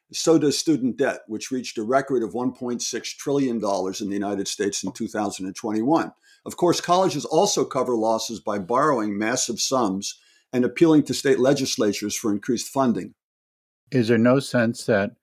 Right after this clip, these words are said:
Speaker 2: donations from alumni help make up this shortfall?
Speaker 1: Uh, they do. In F B S, uh, donations account for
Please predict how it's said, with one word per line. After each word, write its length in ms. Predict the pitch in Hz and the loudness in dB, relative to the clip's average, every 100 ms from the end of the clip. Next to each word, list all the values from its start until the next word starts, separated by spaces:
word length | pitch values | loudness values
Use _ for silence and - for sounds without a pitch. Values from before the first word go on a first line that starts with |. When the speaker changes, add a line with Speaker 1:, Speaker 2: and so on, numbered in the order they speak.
| _ _ _ - | _ _ _ 0
Speaker 2:
donations 720 | 104 95 95 95 - 104 104 | 2 4 2 0 0 0 0
from 200 | - 87 | 0 0
alumni 720 | 82 82 92 92 92 95 92 _ _ _ _ | 2 2 2 2 2 0 -2 _ _ _ _
help 260 | 110 92 | 2 2
make 240 | 92 87 92 | 2 0 2
up 160 | 92 | -2
this 160 | - 113 | 0 -2
shortfall? 600 | - 127 120 - 143 139 _ _ _ _ _ | 0 0 0 -2 -4 -4 _ _ _ _ _
Speaker 1:
Uh, 140 | 131 139 | 0 4
they 160 | 165 | 4
do. 360 | 180 247 226 208 | 6 4 4 0
In 180 | 139 135 | -2 0
F 220 | 151 156 | 0 0
B 140 | 156 151 | 2 6
S, 340 | 151 139 - | 4 2 0
uh, 240 | 135 123 113 - - - | 0 2 0 -6 -14 -6
donations 800 | 135 135 143 160 - 147 123 - - _ | 0 2 4 4 4 0 0 -4 -12 _
account 480 | 120 123 143 135 131 | -12 -6 0 0 -2
for 320 | - 127 117 | -4 -2 -2